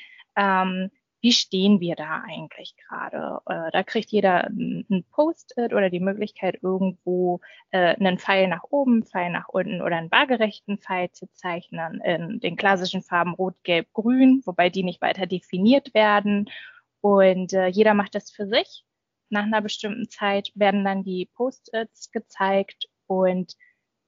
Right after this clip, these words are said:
man bespricht dann eben die größten, die größten Abweichungen, kann, hat aber auch die Option, einmal eine Runde zu machen und zu gucken, äh, wie schätzt wer zum aktuellen Zeitpunkt beispielsweise die Zusammenarbeit im Team ein und warum ist das so? Dabei geht's dann gar nicht mehr um das,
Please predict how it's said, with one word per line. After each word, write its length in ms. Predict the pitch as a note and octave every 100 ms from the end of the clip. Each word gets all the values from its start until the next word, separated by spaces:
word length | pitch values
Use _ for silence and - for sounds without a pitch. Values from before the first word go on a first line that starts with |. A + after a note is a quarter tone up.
| _ -
man 220 | G3+ F#3+
bespricht 540 | F#3+ - - F#3 G3 G3
dann 120 | F#3+
eben 240 | F#3+ F#3
die 120 | G3
größten, 920 | - - F#3 - _ - F#3 F3 E3+ -
die 80 | F#3
größten 360 | - F3 -
Abweichungen, 1120 | A#3 C4+ _ - G#3+ G#3 - G3 F#3+ F#3+ G#3 G#3
kann, 220 | - F#3+
hat 240 | F#3 G3+
aber 180 | F#3+ F3+
auch 60 | F3
die 160 | -
Option, 300 | - - G3+
einmal 180 | F#3 F#3
eine 80 | F#3
Runde 380 | F3+ D4 C#4 A3+
zu 200 | - G3
machen 500 | F3+ F#3 G3 F3+ -
und 160 | F#3+ -
zu 120 | -
gucken, 540 | - G#3 _ G3 F#3 F#3+ - - _ -
äh, 220 | F#3 F#3
wie 120 | G3
schätzt 440 | C4 - G#3+ - _
wer 180 | F#3 F3+
zum 180 | - G#3+
aktuellen 580 | B3 - - F#3 F3+ F3+
Zeitpunkt 960 | - E3+ F3 - _ F3+ F3 F3 F3 - _ _ _ _ -
beispielsweise 680 | E3+ F3 - - E3+ E3
die 140 | F#3 F3+
Zusammenarbeit 640 | - F3+ D#3+ D#3+ F3 F3+
im 220 | - G#3
Team 300 | - - G3
ein 260 | - D#3+ -
und 160 | G#3 F#3+
warum 340 | G3+ G3 G#3
ist 320 | F3+ E3+ -
das 260 | F3 E3+ -
so? 220 | - -
Dabei 260 | - F3+ G3
geht's 360 | F3+ G#3 - -
dann 220 | F#3 F3+
gar 220 | E3+ E3+
nicht 200 | F#3+ -
mehr 160 | F#3 F#3
um 160 | F3+
das, 160 | E3+